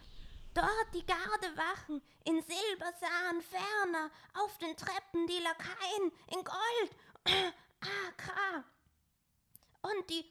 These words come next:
großen erleuchteten Säle, dann wurden sie alle verwirrt, standen sie schließlich vor der Prinzessin,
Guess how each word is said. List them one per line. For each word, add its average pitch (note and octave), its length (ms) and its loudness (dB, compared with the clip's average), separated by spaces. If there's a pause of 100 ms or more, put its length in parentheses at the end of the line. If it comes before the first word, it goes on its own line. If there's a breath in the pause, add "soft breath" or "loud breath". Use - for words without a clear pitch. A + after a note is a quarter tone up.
großen G4+ 580 0
erleuchteten F4+ 880 -2
Säle, F#4+ 640 -2 (460 loud breath)
dann D#4 180 -4
wurden G4+ 400 2
sie - 160 -4
alle G4+ 380 0
verwirrt, F4+ 640 -6 (560 soft breath)
standen F#4 580 0
sie E4+ 160 -6
schließlich F#4 800 -6
vor E4 220 -4
der E4 100 8
Prinzessin, E4 960 -2